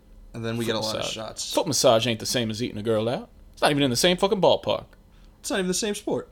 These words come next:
Speaker 2: Yeah.
Speaker 1: Um,
Speaker 2: What do you think about that?
Speaker 1: Do I think a foot massage is in the same s-, I, I guess they're kind of sensual in
Speaker 2: Would, would,
Speaker 1: nature.
Speaker 2: would you give a foot massage to your friend's girlfriend?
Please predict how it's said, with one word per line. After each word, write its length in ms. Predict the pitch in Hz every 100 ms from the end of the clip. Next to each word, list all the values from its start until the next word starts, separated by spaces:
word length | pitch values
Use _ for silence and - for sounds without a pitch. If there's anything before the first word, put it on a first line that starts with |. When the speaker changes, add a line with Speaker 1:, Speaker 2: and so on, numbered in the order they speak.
| - -
Speaker 2:
Yeah. 180 | - - - - - - - - -
Speaker 1:
Um, 600 | 135 127 117 113 110 104 - - -
Speaker 2:
What 100 | 170
do 20 |
you 40 | 226
think 180 | - -
about 220 | - -
that? 180 | - - _ - - _ - - -
Speaker 1:
Do 160 | 113
I 100 | 113
think 340 | 107 117 107 -
a 60 | 120
foot 200 | - -
massage 680 | 113 - 117 117 120 - -
is 180 | - 107
in 160 | 110 110
the 160 | 110 98 -
same 360 | - - 113 113
s-, 200 | - - - - - - - - - - - - - - - - - - - - - - -
I, 160 | 135 135 -
I 80 | 147
guess 300 | 151 208 -
they're 200 | 190 170
kind 360 | - 117 113 117
of 120 | 113
sensual 440 | 131 123 - 131
in 60 | 135
Speaker 2:
Would, 100 | 139
would, 60 | 139
Speaker 1:
nature. 300 | - 156 165
Speaker 2:
would 200 | 165 151
you 80 | 220
give 180 | 247
a 60 | 214
foot 260 | - 180 143
massage 540 | 131 - 117 113 110
to 140 | -
your 100 | 117
friend's 360 | 113 - 110 101
girlfriend? 520 | 101 87 - - 107